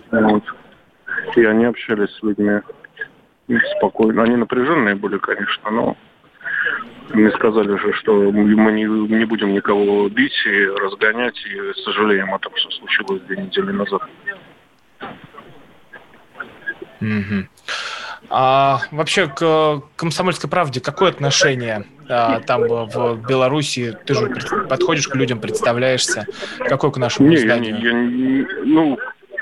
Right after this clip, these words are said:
Speaker 1: к местной хорошая, она же как бы под репрессии попала. Вот. Ну, в
Speaker 2: Мгм.
Speaker 1: Р У В Д, говорят, повезут.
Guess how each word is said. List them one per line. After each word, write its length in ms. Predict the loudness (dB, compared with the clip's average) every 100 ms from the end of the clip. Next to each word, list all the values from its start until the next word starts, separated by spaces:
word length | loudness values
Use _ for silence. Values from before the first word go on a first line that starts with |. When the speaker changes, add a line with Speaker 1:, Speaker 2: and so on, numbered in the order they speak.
| -6 -2 -2
Speaker 1:
к 80 | 2
местной 340 | 2 2 0 -2
хорошая, 540 | 0 2 2 0 -2
она 240 | 0 2 0
же 120 | -2
как 160 | -4 -4
бы 100 | -2
под 160 | 0
репрессии 460 | 0 0 -2 -2 -6
попала. 480 | -6 -8 -8 -14 -16 _ _ -20 -20 -20 _ -20 -20 -14 -8 -8 -10 _ _ _ -20 _ _ -20 -20 -20 _ _ -16 -14 -10 -10 -12 -18 -20 -14 -16 -10 -2
Вот. 280 | 2 2 0 -6 -8 -20 _ _ _ _ _ _ -20 -20 -8 -6 -4 -8 -12 -20 -20 -20 -6 2
Ну, 160 | 4
в 40 | 4
Speaker 2:
Мгм. 60 |
Speaker 1:
Р 60 | 0
У 160 | 0
В 60 | 0
Д, 100 | -2
говорят, 380 | -2 0 2 0
повезут. 480 | -4 -4 -2 -2